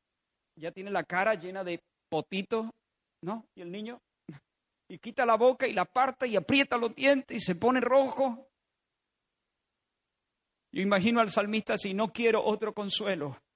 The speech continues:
Yo quiero el consuelo que viene de arriba". Señor, consuélame tú, dime, eh, a-, ayúdame tú, muéstrate tú. Señor,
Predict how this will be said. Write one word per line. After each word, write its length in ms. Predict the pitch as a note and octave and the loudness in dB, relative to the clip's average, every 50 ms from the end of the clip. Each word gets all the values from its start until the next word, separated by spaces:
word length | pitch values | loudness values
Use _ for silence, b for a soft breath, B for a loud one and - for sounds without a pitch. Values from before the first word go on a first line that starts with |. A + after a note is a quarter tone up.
| _ _ _ _ _ _ _ _ _ _ _ _ _ _ | _ _ _ _ _ _ _ _ _ _ _ _ _ _
Yo 120 | - E3+ E3+ | -6 -6 -4
quiero 220 | - G3+ G#3 A3 | -2 0 2 2
el 60 | A3 | 2
consuelo 440 | - A#3 A3+ G#3+ - A#3 A#3 A3+ A3 | 2 0 -4 -2 -2 0 2 2 2
que 120 | A3 A3 G#3+ | 2 0 0
viene 240 | G#3 A3 A3 A3+ | 0 0 0 0
de 100 | G#3 G#3+ | 0 2
arriba". 500 | G#3 G3 G3+ G3+ G#3 G3 F3 D#3 C3+ - - _ _ _ _ _ _ _ - | 2 2 2 0 -2 -2 -2 -4 -6 -8 -14 _ _ _ _ _ _ _ -10
Señor, 460 | - - F#3 F3 F3+ G#3+ A#3 A#3 G3 | -6 -4 -2 -2 0 0 0 0 0
consuélame 540 | - G3+ G3+ - - A3 A3 A3+ G#3+ G#3+ - | -2 -4 -4 -4 -2 0 0 0 0 -2 -4
tú, 220 | - A3 G#3+ G3 | -2 0 0 0
dime, 360 | F3+ G#3 A3+ G#3+ G#3+ F3+ - b b b b | 0 0 0 0 -2 -4 -4 b b b b
eh, 180 | b - - - _ _ | b -14 -14 -14 _ _
a-, 240 | - G#3+ A3 - G#3 | 0 0 2 4 4
ayúdame 460 | G3+ F#3 D#3+ A#3+ B3+ A#3+ A#3+ A#3 A3+ | 4 4 4 2 4 4 4 2 2
tú, 320 | - - A#3+ B3+ A3 E3 C3 B B B | 0 0 2 4 4 2 2 B B B
muéstrate 560 | G3 G3 A3 C4 B3 - A#3+ B3 A#3+ - A#3 | 2 4 6 6 6 6 4 2 4 4 2
tú. 340 | E3+ - B3 B3 A#3+ F3 C3+ b b b b | 2 4 6 6 6 4 2 b b b b
Señor, 680 | - - - G#3 G#3 G#3+ G#3 A3+ B3 C4+ C4 B3+ G#3+ | -2 2 2 4 4 4 6 6 8 8 8 8 6